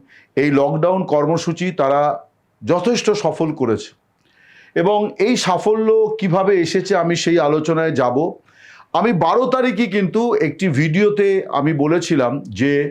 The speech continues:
আওয়ামী লীগের লকডাউন একদিন আগেই সফল হয়ে গেছে। কেন আমি বলেছিলাম সেই ভিডিওতে আছে, তবু just একটু পুনরুক্তি করি যে আমি বলেছিলাম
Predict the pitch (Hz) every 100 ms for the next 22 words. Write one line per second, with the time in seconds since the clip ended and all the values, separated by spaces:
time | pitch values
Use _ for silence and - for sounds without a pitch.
0 | - _ _ _ _ _ _ _ - 123
1 | 170 208 226 220 190 220 196 151 160 160
2 | 190 165 143 170 - _ - 139 143 131
3 | 196 202 - - 135 139 220 202 165 123
4 | 151 143 127 113 98 - - _ _ _
5 | _ _ _ _ 180 208 240 233 233 190
6 | 208 214 220 233 226 196 165 190 143 165
7 | 196 208 214 175 175 208 202 190 170 196
8 | - - 190 185 - 233 202 185 185 180
9 | 196 170 175 196 - - 107 151 156 131
10 | 139 185 175 247 180 151 120